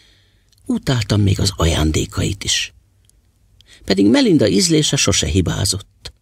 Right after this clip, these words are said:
Megfogyatkozott tartalmú vitrinjéből, ékszeres kazettájából,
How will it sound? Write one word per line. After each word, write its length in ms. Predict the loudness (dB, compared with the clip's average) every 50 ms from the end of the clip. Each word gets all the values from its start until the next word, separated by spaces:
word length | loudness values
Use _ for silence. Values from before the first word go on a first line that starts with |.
| _ _ _ _ _ _ _ _ _ _ _ _ _ _ _ _ _ _
Megfogyatkozott 840 | 0 0 0 0 2 0 2 2 2 0 0 0 2 2 2 0 0 0
tartalmú 580 | 0 0 0 0 0 0 2 2 2 2 2
vitrinjéből, 1000 | 0 -2 -4 -4 -2 -2 0 0 0 0 0 0 0 0 0 0 0 2 0 -2 -4 -8 -20 -20 _ _ _ _ _ _
ékszeres 600 | -2 0 0 0 0 0 0 2 2 0 0 -2
kazettájából, 1200 | -2 0 0 0 0 -2 -4 -4 -4 -2 0 2 2 2 2 2 0 0 0 0 0 0 -2 -4